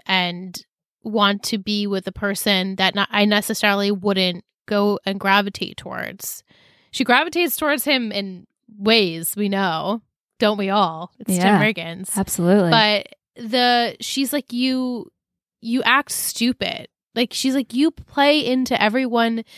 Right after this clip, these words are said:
Speaker 1: saying you're stupid, and I don't like that." And I'm like, "Yes, I understand that." But that's always been Tim. <laughs>
Speaker 2: Yeah, and I think
Speaker 1: You
Speaker 2: he
Speaker 1: either
Speaker 2: does
Speaker 1: like it or you don't.
Speaker 2: Right. It's hard to change, though, when you're so used to being a certain way.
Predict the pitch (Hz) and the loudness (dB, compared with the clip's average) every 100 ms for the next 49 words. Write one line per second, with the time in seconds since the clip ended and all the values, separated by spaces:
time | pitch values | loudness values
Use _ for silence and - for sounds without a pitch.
0 | - - - 226 233 220 202 - - 220 | -20 -8 2 4 6 2 -2 -4 -4 -4
1 | 214 165 - 185 196 208 - 175 190 - | -2 -2 -2 -2 0 -2 -2 -4 -4 -4
2 | - - _ _ 226 233 233 311 285 - | -10 -12 _ _ -2 0 2 4 2 0
3 | 214 214 220 214 180 - _ _ _ _ | -2 0 -2 -4 -4 -10 _ _ _ _
4 | 240 226 220 247 226 220 202 196 170 190 | 0 2 4 4 4 2 -2 -4 -8 -4
5 | 269 - _ - - - - 381 453 311 | -4 -4 _ -18 -16 -14 2 6 8 6
6 | - 302 302 320 330 320 320 240 233 285 | 4 0 0 0 0 0 0 2 2 2
7 | 339 381 349 330 285 262 311 240 73 - | -4 -8 -8 -8 -6 -6 -8 -10 -14 -14
8 | 262 381 370 208 - - 226 254 254 262 | -2 2 2 2 2 0 0 4 4 4
9 | 247 - 233 302 370 214 165 165 202 208 | -2 -4 -2 0 2 0 0 0 -4 -4
10 | - - 214 214 214 - 220 196 202 202 | -6 -4 -4 -4 -6 -6 -6 -4 -4 -2
11 | 196 - 185 - 170 196 247 185 - | -4 -4 -6 -6 -4 2 4 4 0